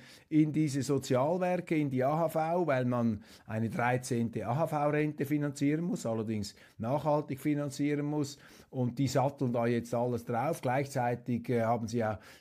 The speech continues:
die Zeitenwende ausgerufen, man müsse die Armee aufrüsten. Das ist einfach nicht solide, ist einfach keine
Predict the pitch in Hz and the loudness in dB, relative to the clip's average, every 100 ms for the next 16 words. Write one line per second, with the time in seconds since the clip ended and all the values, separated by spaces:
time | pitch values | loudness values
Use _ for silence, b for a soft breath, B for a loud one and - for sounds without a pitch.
0 | - 107 - 117 160 - 147 151 151 143 | -10 -4 -2 0 -2 -2 0 2 2 2
1 | 143 156 - 143 147 160 156 120 127 127 | 4 2 0 2 6 4 4 2 2 2
2 | 123 113 110 107 117 147 135 139 127 131 | 0 2 2 2 2 2 2 2 2 2
3 | 127 - 101 113 117 113 120 117 - - | 0 -2 -2 -2 -2 -2 0 0 -2 -16
4 | b b b b b _ - - - - | b b b b b _ -20 -20 -20 -20
5 | - - 104 135 135 180 247 208 151 135 | -18 -12 -2 2 4 4 2 2 0 0
6 | 143 143 139 143 139 139 135 | 0 -2 -2 0 2 2 0